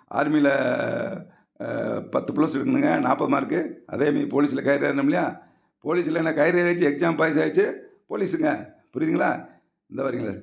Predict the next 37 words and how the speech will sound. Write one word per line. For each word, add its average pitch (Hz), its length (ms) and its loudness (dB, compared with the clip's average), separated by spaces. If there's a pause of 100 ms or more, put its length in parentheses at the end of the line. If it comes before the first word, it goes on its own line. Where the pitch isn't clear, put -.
(120)
இவர் 127 280 0
வந்து 131 180 2
புதுசு, 135 300 -2
புதுசு, 135 540 0 (400)
கீழே 170 220 -2
விழுந்துருவா. 139 380 0
அதனால் 117 280 0
அவங்கள 123 320 0 (180)
கா-, - 540 -2 (840)
ஏற 143 180 0
முடியல 131 200 0
அவர், 101 260 -2
புதுசு. - 460 -2
மத்தவங்கெல்லாம் 139 480 0
பல, 123 180 0
அதனால் 117 360 -2
அப்படி 113 280 -2
சப்போர்ட் 123 340 -4
பண்றேன். 98 300 -4 (480)
சரிங்களா? 151 460 -2 (280)
ஹேண்ட் 143 260 -2
பவருக்கான 135 440 2
பத்து 127 200 -4
பு-, - 180 -6
புரியுதுங்களா? 160 420 2 (180)
ஹேண்ட் 143 200 0
பவருக்காக 147 280 0
ட்ரைனிங் 147 260 2
பண்றாங்க. 139 580 0 (300)
கயிறு 151 380 0
ஏறுவீங்க, 143 460 4
ரெண்டு 123 200 0
ஸ்டார் 143 540 0
உறுதியா 147 280 4
எடுத்துருவீங்க, 139 460 0
ஒண்ணும் 156 320 2
கவலைப்படாதீங்க. 135 680 0